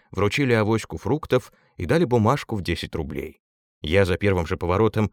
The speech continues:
выкинул колечко и платки в снег. На десять рублей я накупил книг про животных и монгольских марок. Ближе к концу учебного года мёртвая Наташа начала сниться мне чуть ли не каждую ночь,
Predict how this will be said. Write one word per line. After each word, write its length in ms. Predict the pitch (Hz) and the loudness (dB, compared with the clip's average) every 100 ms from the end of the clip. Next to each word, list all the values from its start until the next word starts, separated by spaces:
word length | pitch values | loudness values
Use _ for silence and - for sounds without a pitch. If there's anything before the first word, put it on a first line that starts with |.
| _ | _
выкинул 500 | - 90 117 107 104 | -6 -2 0 2 2
колечко 460 | 92 95 113 - - | 2 0 0 -2 -2
и 80 | 92 | 0
платки 400 | 92 87 - 92 | 0 -2 -2 -6
в 40 | |
снег. 440 | - 101 98 - - _ _ - | -2 -2 -2 -4 -20 _ _ -2
На 120 | 101 | 0
десять 320 | 113 104 - | 2 0 -4
рублей 340 | 87 80 123 | -4 -2 -2
я 160 | 175 135 | -2 -2
накупил 360 | 120 101 101 90 | -2 -2 -2 -2
книг 280 | 98 98 | -2 -2
про 140 | - 80 | -2 -4
животных 560 | 80 80 78 117 110 - _ - | -2 -2 -2 -2 -4 -8 _ -4
и 80 | 87 | -2
монгольских 640 | 85 78 87 80 - 80 | -2 -2 -4 -6 -8 -12
марок. 520 | 87 82 - - - _ _ _ _ _ _ _ _ | -12 -14 -16 -20 -20 _ _ _ _ _ _ _ _
Ближе 380 | - 76 101 101 | -8 -2 0 0
к 40 | - | 0
концу 300 | 98 - 104 | 0 0 -2
учебного 500 | 95 98 87 87 82 | 0 0 0 0 0
года 320 | 98 101 85 | 0 0 2
мёртвая 420 | 101 113 98 101 | 2 0 0 0
Наташа 560 | 98 95 123 110 107 - _ _ | 0 2 2 2 -2 -4 _ _
начала 380 | - 92 117 135 | -4 -2 0 0
сниться 420 | 120 120 139 - | 0 -2 -2 -2
мне 180 | 113 117 | 0 0
чуть 320 | 107 135 113 | -2 -4 -2
ли 80 | 110 | 0
не 120 | 110 | 0
каждую 440 | 101 113 101 85 92 | 0 0 0 0 0
ночь, 380 | 95 117 - | 2 0 -2